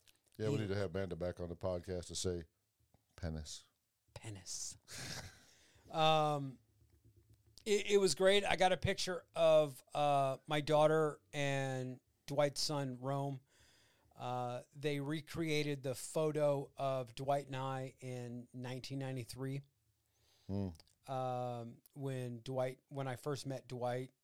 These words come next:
Speaker 2: uh, and we were out in Twenty-nine Palms, uh, they re-, they recreated, like, our, uh,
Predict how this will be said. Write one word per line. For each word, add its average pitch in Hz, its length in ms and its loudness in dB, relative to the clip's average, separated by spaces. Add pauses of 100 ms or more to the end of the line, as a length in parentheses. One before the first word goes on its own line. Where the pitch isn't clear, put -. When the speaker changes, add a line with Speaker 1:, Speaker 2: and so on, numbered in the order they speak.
Speaker 2:
uh, 123 360 -6
and 120 80 -10
we 127 120 -6
were 123 80 -4
out 120 120 -4
in 117 80 -20
Twenty-nine 127 440 -8
Palms, 123 420 -6 (840)
uh, 117 300 -8
they 147 180 0
re-, 139 400 -8
they 151 160 2
recreated, 143 840 0 (120)
like, 131 320 -4 (100)
our, 131 640 0 (960)
uh, 117 380 -8